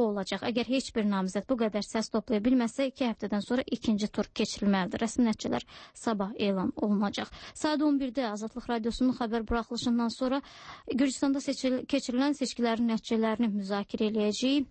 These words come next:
Babək Bəkirin panorama verilişində.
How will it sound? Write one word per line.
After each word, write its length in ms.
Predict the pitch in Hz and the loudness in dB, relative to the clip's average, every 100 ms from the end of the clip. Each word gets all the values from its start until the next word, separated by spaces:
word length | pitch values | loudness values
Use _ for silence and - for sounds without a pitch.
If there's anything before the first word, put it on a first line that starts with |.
| _ _ _ | _ _ _
Babək 380 | - 226 226 233 | -2 0 0 -2
Bəkirin 320 | - 214 247 254 | -4 -4 0 2
panorama 480 | 240 220 202 196 185 | 2 0 0 -2 -2
verilişində. 560 | 214 214 247 - 233 | -2 -2 -2 -2 -2